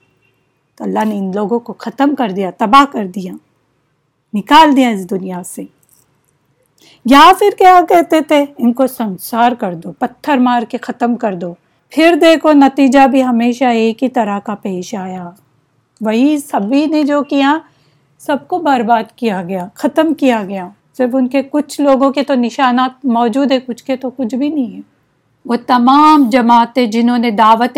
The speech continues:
حق کا مقابلہ کیا، ہلاک ہو گئی، برباد ہو گئی۔ دنیا کی کوئی طاقت بھی انہیں اللہ کی پکڑ سے نہ بچا سکی۔ بڑی بڑی باتیں کرنے والے، ان کو کوئی نہیں بچا سکا، ان کی آواز کسی نے نہیں سنی۔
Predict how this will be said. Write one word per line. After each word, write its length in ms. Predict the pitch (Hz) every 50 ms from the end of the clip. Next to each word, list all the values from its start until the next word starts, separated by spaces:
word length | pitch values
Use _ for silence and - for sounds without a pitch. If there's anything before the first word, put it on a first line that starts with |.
| 254 214 208
حق 200 | 233 240 - _
کا 120 | - 262
مقابلہ 540 | 247 233 220 - 254 233 226 226 202 220 240 254 262 262
کیا، 320 | 262 226 233 226 185 208
ہلاک 420 | 202 190 190 185 208 220 226 240 233 226
ہو 120 | 208 185
گئی، 280 | 175 339 330 214 202 180
برباد 640 | 170 208 208 185 175 214 202 202 208 220 208 -
ہو 200 | 196 175 175 180
گئی۔ 220 | 190 185 185 185 196 _ _ _ _ _ _ _ _ _ _ _ _ _ _ -
دنیا 360 | 202 247 247 240 247 254 254 240 254
کی 100 | 254 240
کوئی 440 | 247 - - 247 254 262 262 254 247
طاقت 460 | 247 - 226 208 311 - - 254 226
بھی 200 | 214 202 233 220
انہیں 260 | 214 208 214 214 208
اللہ 280 | 202 196 185 190 196 214 214
کی 80 | -
پکڑ 340 | 208 - 226 - - 226 220
سے 200 | 190 - - 233
نہ 120 | 202 190 190 208 208
بچا 300 | 196 196 - - 190 180
سکی۔ 360 | 180 - 196 - _ - 214
بڑی 300 | 180 180 220 226 233 240
بڑی 260 | 214 196 220 208 208
باتیں 340 | 185 196 202 190 185 - 202 185
کرنے 300 | - 208 196 190 190 190
والے، 340 | 185 196 190 185 185 185 185 190 _ _ _ _ _ _ _ _ _ _ _ _ -
ان 180 | 240 214 202
کو 140 | 196 - 220
کوئی 280 | 202 - - 226 233 269
نہیں 180 | 285 294 262
بچا 360 | 226 190 185 175 - 208 185 185
سکا، 380 | - - 226 - _ - 190 196 - _ _ _ _ _ _ -
ان 80 | 233 214
کی 140 | 214 - 226
آواز 460 | 202 202 202 196 214 220 240 233 -
کسی 280 | - 240 - - 240 226
نے 140 | 233 220
نہیں 200 | 196 170 165 165
سنی۔ 380 | 180 - - - 180 175 175 185